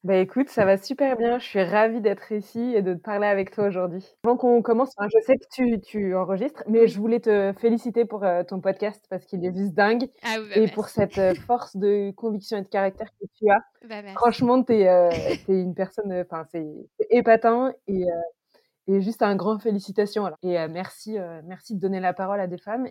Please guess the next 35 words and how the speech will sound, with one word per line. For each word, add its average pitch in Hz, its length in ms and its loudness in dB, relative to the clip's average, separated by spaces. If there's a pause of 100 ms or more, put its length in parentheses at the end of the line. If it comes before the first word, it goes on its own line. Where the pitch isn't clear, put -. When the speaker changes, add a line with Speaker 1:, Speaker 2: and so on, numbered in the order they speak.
(100)
Speaker 1:
et 190 100 -4
surtout 202 380 -10
de, 196 200 -4 (580)
mais 190 280 -2
de, 196 400 -6
enfin, 185 220 -8 (420)
t'es, 208 380 -2
t'es 208 160 -2
un, 185 420 -6 (140)
une 202 100 -6
sorte 220 200 -4
de 220 100 2
fer 226 320 -2
de 214 80 2
lance, 247 380 0
t'es, 202 260 -4 (460)
t'es 214 100 -6
une 214 120 2
proue - 220 -2
de 233 80 0
bateau 240 480 0
de, 202 320 -6
d'un 196 280 -4
combat 226 420 -4
qui - 200 -14
est, 185 120 -10
euh, 175 60 -16 (280)
qui 214 140 -4
devrait 208 340 -2
être - 200 -10
pour 214 200 -14
toutes. - 320 -14 (440)
Donc, 208 360 -6 (320)
juste 202 440 -8 (260)
félicitations. 208 680 -4